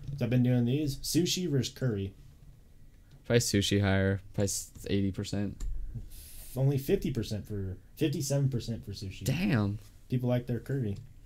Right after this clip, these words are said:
Speaker 2: I didn't know anyone even eats fucking curry.
Speaker 1: That was forty-two votes, too, so.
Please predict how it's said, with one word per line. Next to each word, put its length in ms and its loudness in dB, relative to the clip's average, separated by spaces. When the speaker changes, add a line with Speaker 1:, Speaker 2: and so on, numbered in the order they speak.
Speaker 2:
I 60 0
didn't 200 4
know 140 6
anyone 380 6
even 200 8
eats 200 2
fucking 380 -4
curry. 300 -4
Speaker 1:
That 80 4
was 120 4
forty-two 400 0
votes, 280 0
too, 200 -2
so. 320 -4